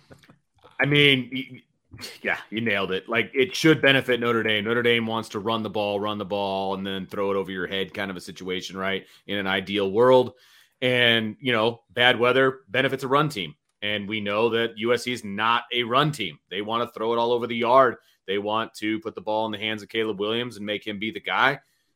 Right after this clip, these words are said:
And so it should benefit Notre Dame, but we're living in, like, bizarro world Notre Dame. So I don't know if it will benefit Notre Dame at this point. It should,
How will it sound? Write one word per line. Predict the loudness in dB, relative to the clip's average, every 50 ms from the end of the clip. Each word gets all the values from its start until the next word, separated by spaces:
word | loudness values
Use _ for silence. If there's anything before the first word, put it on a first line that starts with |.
| _
And | -12 -10 -2
so | 2 4 4
it | 4 2
should | 0 -2 -4 -2 4 6 6 8 10 8 8 8 6 6 4 4 2 -2 -6 _ _ _ _ _ _ _ _ _ _ _
benefit | -2 0 0 0 0 0 0 0
Notre | 2 2 2 2 4
Dame, | 4 4 4 4 2 0
but | -2 -2
we're | 0 0 2
living | 2 2 2 0 -2
in, | -2 -2
like, | -4 -4 -6 -6 -6
bizarro | -8 -8 -6 -2 0 2 4 4 4 4 2 2 0
world | 0 0 2 2 2 2 2 0 -2
Notre | -2 -2 -2 -2 -2 -2
Dame. | -2 -2 -2 -2 -2 -4 -6
So | -6 -6 -2
I | 0 2 2
don't | 2 0 -2 -2 -2
know | 0 4 4 6 6 4 2 0 -6 _ _ _ _ _ _ _ _ _ _ _ _ _
if | -6 -4 -2
it | -4 -4 0
will | 2 4 4 6 4 2
benefit | 0 -2 -4 -4 -4 -4 -4 -4 -4 -4 -4
Notre | -4 -4 -4 -4 -2 -2
Dame | -2 -2 -2 -4 -6 -8 -10
at | -10 -8 -8
this | -10 -10 -10
point. | -10 -8 -8 -8 -8 -8
It | -8 -8 -8
should, | 0 4 6 6 6 6